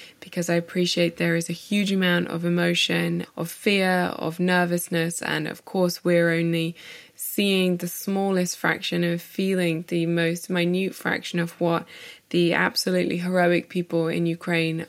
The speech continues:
are feeling. So I hope this is helpful in some capacity.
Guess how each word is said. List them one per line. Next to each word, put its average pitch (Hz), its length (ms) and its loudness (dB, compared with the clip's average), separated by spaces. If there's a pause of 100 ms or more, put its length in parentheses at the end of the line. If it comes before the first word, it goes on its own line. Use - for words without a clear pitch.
are 165 180 0
feeling. 170 540 -2
So 175 500 0 (560)
I 185 60 -8
hope 220 480 2
this 196 320 -4
is 175 380 0 (100)
helpful 190 520 -2
in 180 120 0
some 170 240 -4
capacity. 175 960 -4